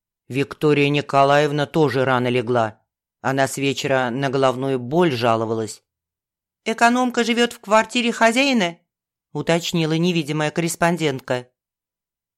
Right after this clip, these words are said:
«Если Иван Гаврилович надолго уезжает, нам велено апартаменты не покидать», подтвердил Михаил. «Вам, это охране и Виктории Николаевне?»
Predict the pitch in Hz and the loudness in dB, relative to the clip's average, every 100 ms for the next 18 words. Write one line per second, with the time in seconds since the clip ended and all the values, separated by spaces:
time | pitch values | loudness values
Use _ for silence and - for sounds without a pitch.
0 | _ 107 107 113 127 120 131 131 123 127 | _ -12 -6 -4 -2 -4 -4 -4 -2 -2
1 | 127 123 123 120 127 127 127 123 - _ | -2 -2 -2 0 -2 -2 -2 -4 -8 _
2 | _ - 127 131 131 135 127 131 131 120 | _ -12 -6 -4 0 0 0 0 0 0
3 | 131 156 147 113 - _ _ - 120 123 | 2 2 0 -4 -10 _ _ -10 -4 0
4 | 127 120 131 127 135 131 127 135 139 131 | 0 0 0 0 0 0 0 -2 0 -2
5 | 139 156 151 117 107 _ - 139 139 151 | -2 -4 -4 -6 -8 _ -6 -2 -2 -2
6 | 165 135 120 - _ _ _ _ _ _ | 0 2 2 0 _ _ _ _ _ _
7 | - 180 180 190 180 190 190 180 190 180 | -6 -4 0 2 2 2 2 0 0 0
8 | 139 135 - _ _ _ _ _ _ 202 | 0 -4 -10 _ _ _ _ _ _ 0
9 | 233 233 240 240 _ - 226 226 220 220 | 4 4 2 -6 _ -4 0 4 4 4
10 | 208 214 240 240 233 220 226 233 220 226 | 0 2 -2 -2 -2 -2 0 0 2 0
11 | 226 220 220 277 247 185 170 | 4 4 4 2 0 -2 -4